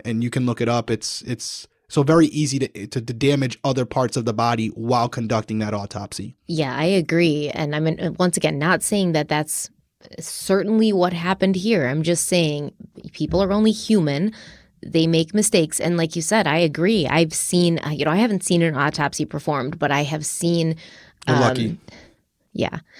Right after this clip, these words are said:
Speaker 2: And not in person, but I've seen, like, video footage of s-, of certain parts of it. And sometimes it feels like they're just, like, tearing this body apart, like, like, breaking bones and things. And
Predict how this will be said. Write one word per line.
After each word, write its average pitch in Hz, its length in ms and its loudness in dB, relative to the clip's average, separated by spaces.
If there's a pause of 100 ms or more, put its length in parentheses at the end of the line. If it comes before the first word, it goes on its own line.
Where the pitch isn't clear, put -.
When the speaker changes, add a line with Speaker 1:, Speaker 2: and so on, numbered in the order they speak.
(180)
Speaker 2:
And 170 120 -4
not 196 140 2
in 240 120 2
person, 220 260 2
but 165 80 -2
I've 165 100 2
seen, 247 200 0
like, 208 120 2
video 165 380 4
footage 160 380 2
of 147 80 0
s-, - 160 -4
of - 420 -2
certain 165 300 0
parts 165 280 0
of 151 60 -2
it. 156 140 0
And 170 120 0
sometimes 247 440 0
it 160 80 0
feels 190 260 2
like 165 140 2
they're 170 100 0
just, 160 240 -4
like, 139 200 -2
tearing 190 560 0
this 160 200 4
body 151 380 0
apart, 208 560 -2
like, 147 380 -2
like, 165 200 0
breaking 170 680 0
bones 208 540 4
and 208 200 0
things. 208 320 0
And 156 180 -2